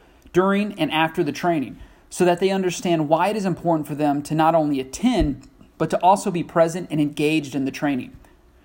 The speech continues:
The author's experience indicates that it can be harder to get people to attend remote training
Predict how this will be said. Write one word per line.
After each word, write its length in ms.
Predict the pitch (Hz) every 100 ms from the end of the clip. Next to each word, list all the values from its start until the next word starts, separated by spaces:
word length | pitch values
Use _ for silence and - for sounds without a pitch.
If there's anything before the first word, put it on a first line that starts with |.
| _
The 120 | - 214
author's 320 | 233 262 180
experience 560 | 156 - 170 165 160
indicates 460 | 165 151 - 156 139
that 100 | 147
it 80 | 147
can 140 | 170
be 80 | 151
harder 440 | 147 - 254 226 131
to 120 | -
get 220 | 143 143
people 240 | 170 165
to 160 | - 147
attend 360 | 135 - 160 143
remote 360 | 139 185 233
training 440 | - 135 123 123